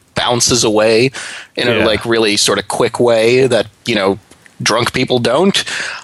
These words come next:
Speaker 1: Um, and then, you know, when they're on the bed and he's, you know, laughing it up, she, like, hisses at him.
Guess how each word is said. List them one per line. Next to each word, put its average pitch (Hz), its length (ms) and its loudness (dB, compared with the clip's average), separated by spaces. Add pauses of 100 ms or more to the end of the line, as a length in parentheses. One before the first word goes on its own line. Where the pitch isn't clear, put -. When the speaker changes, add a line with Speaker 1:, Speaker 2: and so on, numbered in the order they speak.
Speaker 1:
Um, 120 380 0
and 131 100 0
then, 135 100 2
you 139 80 0
know, 127 120 2
when 123 160 2
they're 127 100 0
on 127 140 2
the 123 40 -2
bed 117 360 0
and 120 80 -4
he's, 120 260 -2
you 123 80 0
know, 107 140 4
laughing 113 380 0
it 113 100 -2
up, 110 220 0
she, 113 180 0
like, 98 180 0
hisses 123 460 -2
at 117 240 0
him. 120 260 -4